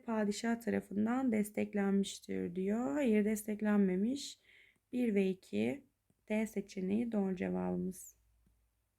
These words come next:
Mustafa Kemal'in isteğine rağmen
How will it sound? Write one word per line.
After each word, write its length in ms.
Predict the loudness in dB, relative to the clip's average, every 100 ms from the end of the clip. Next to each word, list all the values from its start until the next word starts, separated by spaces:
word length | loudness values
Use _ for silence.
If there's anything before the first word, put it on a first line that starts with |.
| _ _ _ _ _ -20 -20 -20 _ _ _ _ _ _ _ _ _ _ _ _ _ _ _ _ _
Mustafa 400 | -2 2 2 2
Kemal'in 400 | 2 4 4 4
isteğine 520 | 2 0 -2 0 2
rağmen 480 | 4 6 6 6 2